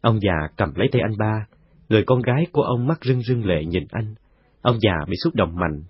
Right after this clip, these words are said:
giọng hơi lạc đi. "Cậu là ai? Tên gọi, ở miền nào đến đây mà tốt bụng vậy?" "Dạ thưa bác, là dân thợ với nhau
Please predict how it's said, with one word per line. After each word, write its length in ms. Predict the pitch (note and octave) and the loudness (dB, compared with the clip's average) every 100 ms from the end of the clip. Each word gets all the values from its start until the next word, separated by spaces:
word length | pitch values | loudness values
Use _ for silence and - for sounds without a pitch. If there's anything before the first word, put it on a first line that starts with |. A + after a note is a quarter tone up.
| - | -4
giọng 220 | F2+ D#2+ | -4 -2
hơi 120 | A2+ | -2
lạc 200 | G#2 D#2 - | -2 -4 -4
đi. 220 | A2+ G#2 _ _ _ _ _ _ _ _ _ _ _ | -6 -6 _ _ _ _ _ _ _ _ _ _ _
"Cậu 220 | A#2 A2 A#2 | -2 0 0
là 140 | F#2+ G2 | 2 2
ai? 160 | B2+ C3 - _ _ - _ _ _ _ | 2 0 -4 _ _ -20 _ _ _ _
Tên 220 | D3 C#3+ | 2 2
gọi, 320 | C3+ D#2+ G2+ - _ _ | 2 0 0 -2 _ _
ở 120 | - C3+ | -2 2
miền 260 | G#2 - | 2 0
nào 140 | F#2+ F2 | -2 0
đến 180 | D3+ | 2
đây 120 | D#3+ C3+ | 2 2
mà 100 | F#2+ | 2
tốt 160 | F3+ G3+ | 2 2
bụng 240 | - F#2+ B2+ | 2 2 2
vậy?" 280 | F#2 A#2 C3+ _ _ _ - - _ _ - - - - | 2 2 0 _ _ _ -20 -20 _ _ -20 -20 -20 -6
"Dạ 160 | G2 D#2+ | -2 0
thưa 120 | A#2+ | 0
bác, 200 | G#2+ C3 D#3 _ _ _ _ _ | -2 -2 -4 _ _ _ _ _
là 100 | G2+ | -2
dân 220 | F2 F2+ G#2+ | 2 0 0
thợ 120 | G2 | -2
với 200 | D#2+ A#2+ B2+ | 0 0 0
nhau 240 | A#2 | -4